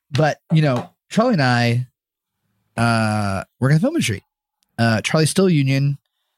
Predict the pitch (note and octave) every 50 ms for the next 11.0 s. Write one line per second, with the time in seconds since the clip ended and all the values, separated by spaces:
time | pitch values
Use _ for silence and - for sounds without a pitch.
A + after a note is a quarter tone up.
0 | _ _ _ - C#3+ E3 F3+ F#3+ F#3 D#3+ C3 - - - B2+ B2+ B2+ A#2+ - A2
1 | G#2 - - F#3 A3+ B3 A#3 F#3 C#3+ B2+ B2 A#2 A#2 - - C4+ C#4 - A#3 D#3
2 | B2 A#2+ A2 G#2 G#2+ G#2 G#2 G#2+ G#2+ G2+ G#2+ G2 G#2 A2+ G#2 F#2+ - - - D#3+
3 | D#3 C3 - _ _ _ _ _ _ _ _ _ _ _ _ _ _ _ _ _
4 | _ _ _ - A#2+ A#2 G2+ F#2 F2+ E2+ - - - - - - A2 B2+ - -
5 | - _ _ _ - - A2 G#2+ G#2 G#2 G2+ - A2 G2 F#2+ G2 G2 - _ _
6 | _ _ _ _ _ - - - _ _ _ _ _ _ _ - A2+ - A#2+ G#2+
7 | G2+ G2 G2 F#2 A#2+ G2+ G2 F#2+ - - G#2+ G2+ F#2+ G2+ G2 G2 F#2+ F#2+ F#2+ G2+
8 | G#2 G2 F#2+ F#2+ F#2+ G2 G2 F#2+ F#2 F#2 F#2 F2 G2 - - G2+ G2 - - F#2+
9 | F#2 F#2 F#2+ - - - G#2+ G2+ G2 - - G2+ F#2+ F#2+ F#2 D3 E3 D#3+ D#3 C#3+
10 | C3+ B2+ D3+ D3 C3+ A#2+ G#2 F#2+ - G#2 F#2+ G#2 B2+ C3 C3 B2+ B2+ B2 A#2+